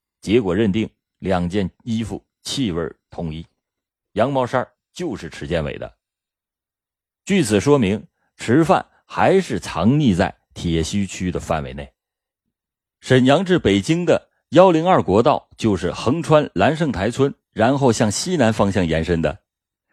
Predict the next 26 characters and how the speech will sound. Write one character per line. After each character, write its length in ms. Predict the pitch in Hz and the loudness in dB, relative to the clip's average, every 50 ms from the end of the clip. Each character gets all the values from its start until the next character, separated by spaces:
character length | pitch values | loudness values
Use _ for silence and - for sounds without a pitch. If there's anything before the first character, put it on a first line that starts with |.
| _ _ | _ _
这 240 | - - 151 151 127 | 4 6 6 6 6
里 140 | 98 92 85 | 4 2 -2
设 220 | - - 123 110 | 0 2 4 4
有 120 | 98 85 78 | 4 2 0
一 120 | 80 87 | -4 -2
个 120 | 90 95 | -4 -4
检 160 | 82 87 80 73 | -4 -4 -8 -8
查 180 | - 78 80 | -8 -10 -8
站， 180 | 82 101 87 - _ _ _ _ _ _ _ _ _ | -6 -6 -8 -8 _ _ _ _ _ _ _ _ _
是 180 | - - 135 | -4 -4 -4
进 280 | 120 - 180 196 160 131 | -2 0 2 2 2 4
出 180 | - 156 165 | 4 4 4
沈 280 | 156 - - 95 87 87 | 4 2 2 0 2 2
阳 180 | 82 95 127 143 | 2 2 2 0
城 240 | - - 90 101 127 | -2 -2 0 2 2
的 240 | 131 - - _ _ _ | 2 2 0 _ _ _
第 180 | - 165 190 190 | -4 -2 0 2
一 60 | 101 | 4
道 140 | - 98 87 | 4 4 4
关 200 | 78 92 87 92 | 4 2 2 2
口 320 | - - - - - _ _ _ _ _ | 0 -4 -6 -8 -8 _ _ _ _ _
和 200 | - - 95 110 | -2 2 2 2
最 300 | - - - - 170 127 | 2 2 2 4 4 4
后 200 | - - 160 117 | 6 6 4 4
一 100 | 85 80 | 4 2
道 280 | 80 104 95 - - | 2 2 2 0 -2